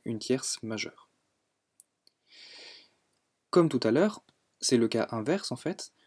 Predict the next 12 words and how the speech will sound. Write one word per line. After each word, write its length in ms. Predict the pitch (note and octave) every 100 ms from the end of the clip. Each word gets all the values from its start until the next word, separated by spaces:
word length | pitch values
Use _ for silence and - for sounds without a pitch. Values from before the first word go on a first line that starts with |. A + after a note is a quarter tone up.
| _
on 160 | B2+ B2+
a 180 | C3 -
une 140 | D#3+
tierce 360 | D#3+ E3+ E3 -
mineure 320 | D3+ D3 C#3
sur 180 | - C#3+
laquelle 500 | C3+ - C3+ B2 B2 -
est 60 |
superposée 920 | A#2+ D#3+ D#3 C#3+ - C#3 B2+ B2 - - _ _ _
une 80 | B2
tierce 240 | A2 G#2
majeure. 400 | A2 A2 E3+ G#3